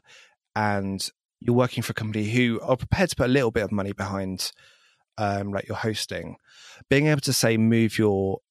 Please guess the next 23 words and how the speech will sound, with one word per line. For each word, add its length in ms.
My 240
S 140
Q 180
L 100
hosting 680
to 600
A 120
W 240
S's 460
relational 380
database 360
service, 340
R 100
D 140
S, 400
where 500
they 480
not 300
only 480
install 420
it 80
for 220
you, 280